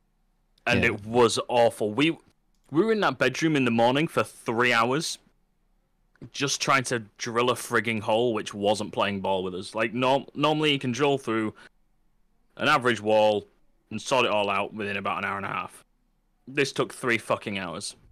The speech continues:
Speaker 1: It was just not playing ball. So we're stood in there. The drill's giving off immense heat. The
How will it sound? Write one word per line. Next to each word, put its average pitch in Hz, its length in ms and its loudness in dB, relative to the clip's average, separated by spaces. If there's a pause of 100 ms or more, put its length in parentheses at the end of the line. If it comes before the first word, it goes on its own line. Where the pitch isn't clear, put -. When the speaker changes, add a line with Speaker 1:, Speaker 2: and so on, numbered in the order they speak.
(1040)
Speaker 1:
It 135 160 2
was 127 240 -2 (1080)
just 196 180 2
not 131 220 2
playing 104 280 0
ball. 104 260 2
So 135 200 0
we're 185 160 4
stood 139 420 0
in 101 140 -2
there. 92 220 -6 (500)
The 120 140 0
drill's 147 480 0
giving 110 260 0
off 101 260 0 (280)
immense 110 520 0
heat. - 440 -8 (580)
The 160 160 -6